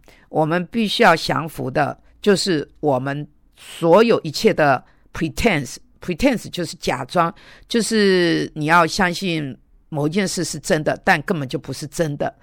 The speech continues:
那，那是一种假装。所以张博士说，那被圣灵重生就表示你要放掉以前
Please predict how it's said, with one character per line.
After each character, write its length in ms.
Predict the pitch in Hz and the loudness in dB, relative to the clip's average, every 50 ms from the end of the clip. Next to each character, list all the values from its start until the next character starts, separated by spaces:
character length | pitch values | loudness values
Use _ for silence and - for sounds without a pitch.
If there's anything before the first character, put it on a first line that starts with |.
| _ _ _ - - _ | _ _ _ -20 -18 _
那， 160 | - 185 185 - | 2 2 2 4
那 140 | 185 185 175 | 4 2 2
是 160 | 143 - 190 | 2 -2 -6
一 20 | 156 | -8
种 180 | - 147 120 | -8 -8 -8
假 240 | - - 170 - - | -8 -8 -8 -8 -8
装。 320 | - - 170 156 151 - _ _ - - - - - - - _ - | -4 -2 -2 -2 -2 -4 _ _ -20 -20 -20 -20 -20 -20 -20 _ 2
所 120 | - 226 | 4 6
以 60 | 226 | 6
张 180 | 220 247 247 240 | 8 6 4 4
博 140 | 208 202 190 | 4 0 -2
士 180 | - - 208 | -2 -4 -4
说， 420 | 180 - 214 202 190 175 - - - _ _ _ _ _ _ _ _ _ _ _ _ _ _ _ _ _ _ _ _ _ | -2 0 2 4 4 4 2 -2 -10 _ _ _ _ _ _ _ _ _ _ _ _ _ _ _ _ _ _ _ _ _
那 340 | - 175 196 196 180 156 - - _ _ - - - - _ - - _ _ - _ _ _ _ _ | 0 4 8 8 8 8 6 0 _ _ -20 -20 -20 -20 _ -20 -20 _ _ -20 _ _ _ _ _
被 120 | - 254 | 2 2
圣 180 | 233 - 262 196 | 4 4 2 2
灵 100 | 170 170 | 0 -2
重 240 | - - 165 156 170 | -4 -4 -4 -4 -2
生 180 | - 196 180 | -2 -2 -2
就 100 | 170 196 | -2 -2
表 180 | - 147 104 135 | -2 -2 -2 -2
示 320 | - 165 156 139 - - _ _ - | -4 -4 -4 -4 -4 -8 _ _ -10
你 100 | 147 147 | -4 0
要 120 | 147 160 | 0 0
放 180 | 156 - 190 165 | 2 2 2 2
掉 140 | 170 170 - | 2 2 2
以 80 | - 127 | 0 -4
前 360 | - - 135 127 131 127 | -6 -8 -8 -8 -8 -10